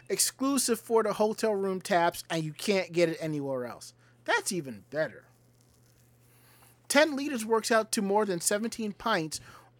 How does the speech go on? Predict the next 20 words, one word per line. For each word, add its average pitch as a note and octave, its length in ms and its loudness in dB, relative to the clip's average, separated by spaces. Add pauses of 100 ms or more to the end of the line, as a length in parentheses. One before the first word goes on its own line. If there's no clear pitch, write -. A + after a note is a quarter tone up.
or F3+ 340 6
more A#3+ 180 6
than G#3 120 2
twenty-eight G3+ 400 2
cans D#3+ 280 -4
of B2 120 -12
beer, E3+ 340 0 (340)
which B3+ 200 -2
is B3 80 -2
probably D#4 260 2
could B3+ 160 -2
be G#3+ 80 0
more G3+ 300 6
than F3 180 4
you F#3+ 280 6
and E3+ 100 6
your D#3+ 80 0
bro D#3+ 520 8 (100)
can C3+ 260 -4
drink. B2 500 -12